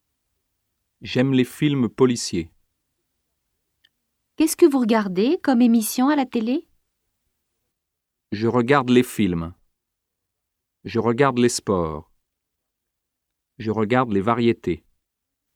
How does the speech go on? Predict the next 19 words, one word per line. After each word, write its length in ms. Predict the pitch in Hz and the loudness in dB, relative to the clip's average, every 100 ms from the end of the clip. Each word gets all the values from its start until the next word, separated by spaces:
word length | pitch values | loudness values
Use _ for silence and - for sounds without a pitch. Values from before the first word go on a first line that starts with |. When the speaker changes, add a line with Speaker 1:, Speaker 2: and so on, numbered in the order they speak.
| _ _ _ _ _ _ _ _ _ _ _ - | _ _ _ _ _ _ _ _ _ _ _ -8
Speaker 2:
Vous 280 | 214 262 262 | 0 4 4
écoutez 360 | 285 294 - | 2 0 -2
souvent 420 | 262 285 254 277 392 | -2 0 2 2 2
de 60 | |
la 80 | 302 | 6
musique ? 560 | 254 247 262 320 - _ _ _ _ _ _ _ _ _ _ _ - | 6 6 2 -2 -2 _ _ _ _ _ _ _ _ _ _ _ -4
Speaker 1:
Oui, 320 | 95 117 - _ _ _ _ _ | 2 2 2 _ _ _ _ _
j'écoute 440 | 104 131 - 147 - | -4 -4 -4 -8 -6
surtout 480 | - 175 - 208 | 0 0 0 0
de 80 | 180 | 4
la 100 | 127 | 4
musique 340 | 127 139 160 - | 4 0 -4 -2
classique. 680 | 131 127 - 101 - - _ _ _ _ _ _ _ _ _ _ _ _ - | 0 0 0 -4 -6 -20 _ _ _ _ _ _ _ _ _ _ _ _ -2
Oui, 320 | 104 143 - _ _ _ _ _ _ - | 0 0 -2 _ _ _ _ _ _ -6
j'écoute 400 | 113 123 127 - | -4 0 -2 -2
surtout 500 | - 175 - - 202 | -2 0 0 2 0
du 140 | 139 | 0
pop. 420 | - 110 90 - - _ _ _ _ _ _ _ _ _ _ _ _ _ _ | -4 0 0 -2 -20 _ _ _ _ _ _ _ _ _ _ _ _ _ _
Oui, 380 | - 107 165 | -2 0 0